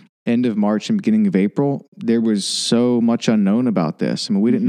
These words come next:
Speaker 1: know what was gonna happen, where this was all gonna go. Um, I mean, we, I think we kind of f-, forget that. And now we know a little bit more and, and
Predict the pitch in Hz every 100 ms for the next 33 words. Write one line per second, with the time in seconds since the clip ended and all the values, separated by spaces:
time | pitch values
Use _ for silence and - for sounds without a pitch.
0 | 101 98 95 120 127 117 117 110 104 104
1 | 101 104 101 117 127 123 120 113 104 101
2 | 95 98 104 101 98 98 - - - -
3 | - - 107 98 92 90 80 - _ _
4 | _ - 113 117 110 107 107 127 113 123
5 | 113 98 - - - - - 113 98 113
6 | 131 - 80 95 107 131 156 139 127 123
7 | 120 120 113 110 117 117 117 104 92 87
8 | - 104 101